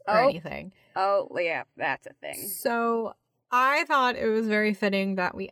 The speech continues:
Speaker 1: accidentally made today's episode, like, the first episode of season three, another Let's Escape America volume.
Speaker 2: What are, what are we on now? Volume <laughs>
Speaker 1: Volume three, actually.
Speaker 2: Volume three. Okay.
Speaker 1: Yes.
Speaker 2: 'Cause I was thinking we were, like, one,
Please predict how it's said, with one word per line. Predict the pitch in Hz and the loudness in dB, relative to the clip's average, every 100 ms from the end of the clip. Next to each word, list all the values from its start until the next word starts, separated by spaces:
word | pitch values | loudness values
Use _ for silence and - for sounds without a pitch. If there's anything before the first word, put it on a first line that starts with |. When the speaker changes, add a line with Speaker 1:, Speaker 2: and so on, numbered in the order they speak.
| - | -4
Speaker 1:
accidentally | 202 196 - 220 - 208 | -2 -2 -2 -6 -2 -2
made | 190 190 | -2 -2
today's | 190 185 185 | -2 -2 -4
episode, | - 190 190 233 214 | -6 -6 -2 -2 0
like, | 190 | -4
the | _ | _
first | - 185 - | -2 -2 -2
episode | 185 190 196 | -10 -6 -6
of | 185 | -6
season | 185 180 180 | -6 -6 -8
three, | 185 180 190 214 - | -4 2 4 2 -2
another | 190 180 180 175 180 - _ | -4 -2 0 0 0 -4 _
Let's | 214 196 190 180 190 - | -2 2 4 2 -2 -6
Escape | 208 - 190 185 - | -6 -2 -2 -2 2
America | 196 165 175 196 190 180 _ 190 | 2 2 0 -2 -4 -6 _ -2
volume. | 180 175 156 160 170 _ _ _ _ _ - | -2 -2 -6 -10 -16 _ _ _ _ _ -10
Speaker 2:
What | 254 | -4
are, | 220 - | -4 -2
what | 233 | -2
are | 226 | 0
we | 214 | 2
on | 208 | 0
now? | 202 202 185 190 _ _ | 2 0 -2 -6 _ _
Volume | 226 214 202 214 233 233 262 - 226 | -4 -2 -2 -6 -8 -10 -12 -14 -6
<laughs> | 285 285 370 - | -2 2 2 2
Speaker 1:
Volume | 262 277 320 339 | 6 6 6 0
three, | - 415 320 165 - | 0 4 4 4 2
actually. | 208 185 - 185 160 | 0 2 0 -2 4
Speaker 2:
Volume | 277 311 330 | 4 4 -2
three. | 311 370 320 226 - | -8 -4 -2 -2 0
Okay. | 262 269 220 208 | 2 6 4 4
Speaker 1:
Yes. | 269 208 196 | 0 0 -2
Speaker 2:
'Cause | 302 | 4
I | 311 | 4
was | 320 294 | 4 2
thinking | 339 302 269 | 0 0 4
we | 269 | 6
were, | 262 | 6
like, | 240 | 2
one, | 220 | 2